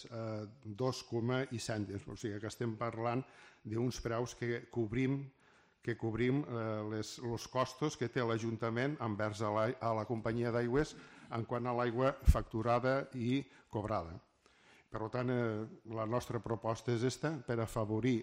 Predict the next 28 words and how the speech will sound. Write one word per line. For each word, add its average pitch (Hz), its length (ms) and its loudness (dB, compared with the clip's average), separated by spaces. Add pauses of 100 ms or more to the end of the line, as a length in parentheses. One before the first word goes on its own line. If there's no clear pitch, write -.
en 110 160 0
estos 117 320 -4
casos 110 400 -2
de 113 100 2
fuita, 151 440 2 (420)
poder 117 260 2
fer 139 140 4
estes 127 240 2
dos 113 160 0
coses. 107 480 0 (1040)
Quart 131 300 4
bloc 131 420 6
a 123 140 2
dos 127 320 4 (100)
zero 117 320 4
vuit, 160 240 6 (920)
dos 123 200 4
rebuts 127 520 4
seguits 135 560 4 (340)
en 117 240 2
cas 131 500 2
de, 123 420 2 (120)
eh, 120 440 0
que 127 80 0
s'hagués 127 480 4
esta-, 120 520 2
a, 117 140 0 (280)
haver 135 280 4